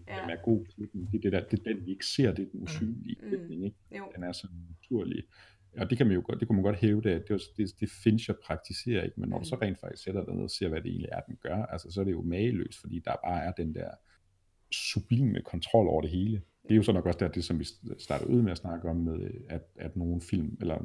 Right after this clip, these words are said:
Speaker 2: nogle, øh, finder hans film for kolde eller distanceret,
Speaker 1: Mm.
Speaker 2: ikke? Fordi at det netop bliver så kontrolleret på en eller anden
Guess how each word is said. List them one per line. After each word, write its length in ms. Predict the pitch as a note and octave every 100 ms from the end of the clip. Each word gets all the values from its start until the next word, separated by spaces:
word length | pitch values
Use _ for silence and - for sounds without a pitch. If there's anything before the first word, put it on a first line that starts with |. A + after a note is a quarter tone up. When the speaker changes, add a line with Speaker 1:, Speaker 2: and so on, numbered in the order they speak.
| -
Speaker 2:
nogle, 360 | - E2+ F2+ E2+
øh, 260 | D#2+ F#2 -
finder 240 | - E2+
hans 220 | D#2+ D#2 -
film 360 | B2 G#2+ -
for 300 | - - -
kolde 400 | - F#2 F#2+ G#2
eller 160 | F2 -
distanceret, 560 | - - - E2 C3+ E2+
Speaker 1:
Mm. 60 |
Speaker 2:
ikke? 120 | E2
Fordi 300 | - F2 F#2
at 80 | E2+
det 100 | E2
netop 180 | E2+ E2+ F#2
bliver 180 | F#2+
så 160 | - D#2+
kontrolleret 680 | - - - - G3+ - -
på 80 | -
en 80 |
eller 0 |
anden 80 | -